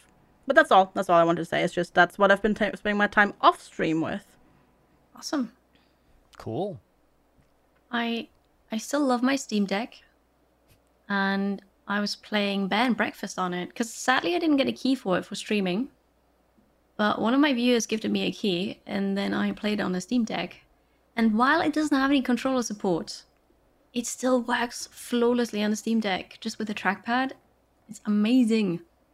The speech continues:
Speaker 2: And also the game, the game is funny and cute. You're a bear, and if, for whatever reason, you believe a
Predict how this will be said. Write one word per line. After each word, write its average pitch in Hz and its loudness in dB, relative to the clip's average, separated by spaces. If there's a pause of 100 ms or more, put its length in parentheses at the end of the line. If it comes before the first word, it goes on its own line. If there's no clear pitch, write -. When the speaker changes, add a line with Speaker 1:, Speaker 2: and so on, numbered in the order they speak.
(880)
Speaker 2:
And 226 2
also 220 0
the 208 0
game, 202 -2
the 190 -4
game 190 -4
is 190 -4
funny 185 -2
and 185 -2
cute. 175 -4
You're 196 -2
a - -8
bear, 180 -2 (580)
and 180 0 (360)
if, 196 -12
for - -4
whatever 359 2
reason, 254 2 (580)
you 214 0
believe 226 2 (360)
a 202 -2